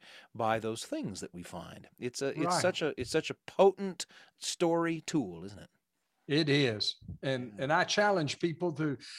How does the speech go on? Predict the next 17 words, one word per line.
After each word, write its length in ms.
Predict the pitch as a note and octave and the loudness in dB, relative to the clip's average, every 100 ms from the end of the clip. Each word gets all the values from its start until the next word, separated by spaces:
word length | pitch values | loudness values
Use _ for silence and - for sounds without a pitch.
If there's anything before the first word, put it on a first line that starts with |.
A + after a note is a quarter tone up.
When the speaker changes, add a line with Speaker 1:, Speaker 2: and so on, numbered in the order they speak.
| - - | -18 -8
Speaker 2:
to 140 | C#3 B2+ _ _ C3 | -6 -6 _ _ -6
begin 360 | D3+ D3 G3 F#3+ | 0 2 2 2
to 120 | D#3+ | -2
think 440 | D3+ G3 A3+ - - | 0 2 2 0 2
in 180 | F3 D#3 | 2 4
story, 640 | - - F3 C3 G#2+ G#2+ - - | 4 4 4 2 -2 -10 -14 -8
you 140 | D3+ | -4
know, 320 | C3+ B2+ C3+ C#3 | 0 0 -2 -4
that, 260 | C#3 C#3+ | -2 2
that, 320 | C3+ D#3 D3+ C#3 | 4 2 2 2
that's 340 | E3 - - - | 2 2 -2 2
what 300 | F3 D#3 - _ _ _ D3 D3 E3 | 4 2 -2 _ _ _ -20 -16 -4
means, 580 | E3+ E3 F3 E3 D3 G#3 | 2 4 6 4 2 0
what 140 | G#3 | 4
that 120 | F3+ | 4
means 240 | F3 F3+ D3 | 4 2 2
is 160 | C#3 | 0